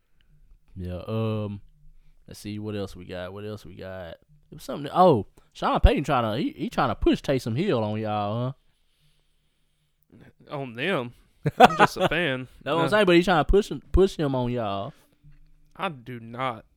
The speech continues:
Speaker 2: understand that at all.
Speaker 1: Tryna justify paying him, uh, all that money.
Speaker 2: I guess so. I mean, it was a bad decision.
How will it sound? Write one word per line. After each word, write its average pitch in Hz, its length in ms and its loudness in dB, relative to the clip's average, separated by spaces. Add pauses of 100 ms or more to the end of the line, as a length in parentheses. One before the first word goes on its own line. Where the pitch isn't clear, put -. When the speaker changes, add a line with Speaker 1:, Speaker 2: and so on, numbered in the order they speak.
(320)
Speaker 2:
understand 127 720 -10
that 117 180 -12
at 92 160 -14
all. 101 360 -20 (320)
Speaker 1:
Tryna 117 280 2
justify 120 420 -2
paying 120 260 -2
him, 113 160 -4
uh, 117 300 -4
all 117 180 -4
that 117 120 -4
money. 120 300 -4 (760)
Speaker 2:
I 127 100 -6
guess 147 260 -6
so. 147 360 -4 (640)
I 175 100 -2
mean, 202 440 -4 (1700)
it 156 80 -8
was 147 160 -6
a 139 40 -12
bad 127 300 -4
decision. 120 540 -12